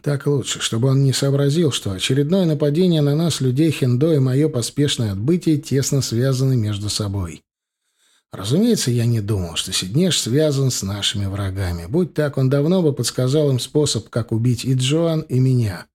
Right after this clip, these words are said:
Но для меня даже его обращение к заказчику его услуг ректору может оказаться очень вредным. Пошлют туда кого-нибудь проверить, не нашёл ли я местонахождение Хиндо.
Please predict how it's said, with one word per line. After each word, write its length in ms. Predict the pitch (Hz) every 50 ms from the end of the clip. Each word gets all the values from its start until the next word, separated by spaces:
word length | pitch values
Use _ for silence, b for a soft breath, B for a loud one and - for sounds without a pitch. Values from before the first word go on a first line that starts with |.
| b b b b b b b b _
Но 140 | - 98 113
для 140 | 117 135 143
меня 280 | 151 160 180 196 196
даже 320 | 165 151 160 156 147 151 160
его 220 | 160 160 165 165
обращение 640 | 160 156 156 156 143 - - 170 170 165 160 156 139
к 60 | 127
заказчику 720 | 127 147 156 151 - 151 131 113 - - - 107 - 110
его 220 | 117 123 123 113
услуг 400 | 110 107 - - 135 131 117 -
ректору 580 | 117 135 165 175 - - - 98 90 82 80 B B B B B B
может 340 | - 107 110 104 98 95 95
оказаться 540 | 98 - - 101 101 127 151 156 147 - 120
очень 260 | 113 113 - 131 127
вредным. 560 | 120 123 123 127 120 101 87 87 82 78 71 - _ _ _ _ _ _ _ _ _
Пошлют 440 | - - - - - 190 240 262 -
туда 260 | - 113 95 95 90
кого-нибудь 680 | 87 - 120 131 131 113 95 90 85 76 85 - - - -
проверить, 580 | - 131 160 175 165 139 113 95 85 - - -
не 120 | 135 139 139
нашёл 380 | 135 120 104 - - 127 113
ли 160 | 104 101 107
я 160 | 117 120 110 98
местонахождение 1000 | 107 117 110 101 - - 110 110 110 - 127 123 117 117 123 117 110 104 104
Хиндо. 560 | 104 - - 131 135 131 117 113 90 80 -